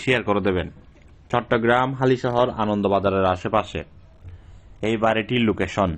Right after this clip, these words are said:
যারা কিনতে চান, সময় নষ্ট না করে চলে আসুন আমাদের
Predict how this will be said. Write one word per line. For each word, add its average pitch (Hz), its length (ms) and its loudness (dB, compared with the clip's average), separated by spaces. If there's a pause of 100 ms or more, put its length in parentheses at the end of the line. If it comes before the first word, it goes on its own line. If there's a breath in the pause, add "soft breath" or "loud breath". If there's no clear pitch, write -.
(180)
যারা 107 260 2
কিনতে 104 280 -2 (100)
চান, 107 200 2 (240)
সময় 107 260 0
নষ্ট 104 160 -6 (160)
না 95 60 2 (120)
করে 101 160 0 (160)
চলে 95 180 2 (100)
আসুন 117 260 -6 (1700 soft breath)
আমাদের 117 300 4